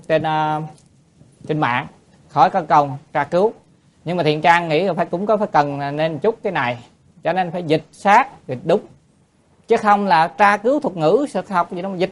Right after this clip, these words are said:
thấy sai tùm lum hết trơn mà, mà vẫn cứ dịch nhiều. Thì, à, cái nhóm mà dịch đông đảo nhất thì lại sẽ sai nhiều nhất. Đó, rất nguy hiểm.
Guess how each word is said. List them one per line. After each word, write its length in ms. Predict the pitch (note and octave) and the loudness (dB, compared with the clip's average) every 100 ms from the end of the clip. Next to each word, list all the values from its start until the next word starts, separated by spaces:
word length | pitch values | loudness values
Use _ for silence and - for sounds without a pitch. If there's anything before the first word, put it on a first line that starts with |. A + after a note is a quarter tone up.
| - | -6
thấy 160 | A#3+ | -8
sai 320 | A3 G#3+ G#3 G#3 | -6 -2 -2 -2
tùm 180 | E3 | -4
lum 180 | F#3+ G#3 | -2 -2
hết 120 | B3 B3 | -2 -2
trơn 300 | G3 G#3 G#3 | -2 -2 -4
mà, 220 | D#3 D#3+ - _ _ _ _ - | -4 -6 -12 _ _ _ _ -4
mà 80 | C#3+ | -2
vẫn 160 | F#3 | 0
cứ 60 | B3+ | 0
dịch 240 | F#3 D3+ D#3+ | 2 0 2
nhiều. 320 | C#3+ C#3 A#2 - _ _ _ _ _ | 2 2 0 -10 _ _ _ _ _
Thì, 220 | C#3 C#3 C#3+ | -4 0 2
à, 180 | C3+ C#3 - _ - | 0 -4 -16 _ -4
cái 80 | A3 | 2
nhóm 320 | A#3 C4+ D4+ | 4 4 2
mà 60 | |
dịch 220 | F3 D#3 - _ | 0 -2 -2 _
đông 380 | G3 A3+ A#3 A3 | 4 6 6 4
đảo 260 | D#3+ D3+ | 2 2
nhất 220 | A#3 B3+ B3 | 0 -2 -2
thì 100 | - | -4
lại 240 | D3 C3+ D#3 | 0 0 -2
sẽ 140 | F3 | -6
sai 260 | E3 E3+ D#3+ | -4 -2 -2
nhiều 160 | C#3 | -4
nhất. 160 | C3+ F3 - _ _ _ _ _ _ - | -4 -6 -8 _ _ _ _ _ _ -4
Đó, 180 | D#3 | -2
rất 180 | D#3+ F#3+ | -2 -2
nguy 160 | F3 D3+ | 0 0
hiểm. 280 | C3+ C#3 | 0 -4